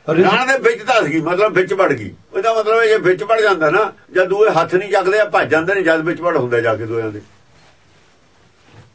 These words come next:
Speaker 2: ਦੁਸ਼ਮਣ 'ਚ ਵੜ ਜ਼ਿਆਦਾ ਹੁੰਦਾ, ਜਾਂ ਤਾਂ ਭੱਜ ਲੈਣ ਉਹ, ਜਾਂ ਨਹੱਥੇ ਹੋ ਜਾਣ, ਜਾਂ ਲੜਨੋਂ ਮੁੱਕਰ ਜਾਣ, ਹੱਥ ਖੜੇ ਕਰ ਦੇਣ।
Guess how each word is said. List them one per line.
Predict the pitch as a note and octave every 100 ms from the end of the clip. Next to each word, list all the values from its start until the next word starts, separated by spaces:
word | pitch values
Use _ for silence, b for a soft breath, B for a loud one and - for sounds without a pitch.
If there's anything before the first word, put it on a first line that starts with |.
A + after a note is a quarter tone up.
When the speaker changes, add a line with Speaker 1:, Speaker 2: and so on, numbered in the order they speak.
| _ G2+
Speaker 2:
ਦੁਸ਼ਮਣ | D3 E3 D#3+ G3+
'ਚ |
ਵੜ | G#3+ E3 D#3
ਜ਼ਿਆਦਾ | E3 D#3 D#3+
ਹੁੰਦਾ, | E3+ D#3 G3 G#3+
ਜਾਂ | G3+
ਤਾਂ | G3+
ਭੱਜ | G#3 G3+ D#3+
ਲੈਣ | F#3+ G3 F#3 _ _ _ _ _ _ _
ਉਹ, | - F3 F3+ - _ _ _ _ _ _ _ _ _ _ _ _ -
ਜਾਂ | G#3 A3+
ਨਹੱਥੇ | G#3+ F#3 E3+ F#3
ਹੋ | F#3 G3+
ਜਾਣ, | G#3+ F#3+ - _ _ _ _ _ - - _ _ _ _ _ _ _ _ -
ਜਾਂ | G#3 A3+
ਲੜਨੋਂ | A3 G#3+ G#3+
ਮੁੱਕਰ | G#3 F3 D3+
ਜਾਣ, | B2+ C#3+ D#3+
ਹੱਥ | C#3
ਖੜੇ | B2 D3
ਕਰ | C3 A#2+
ਦੇਣ। | B2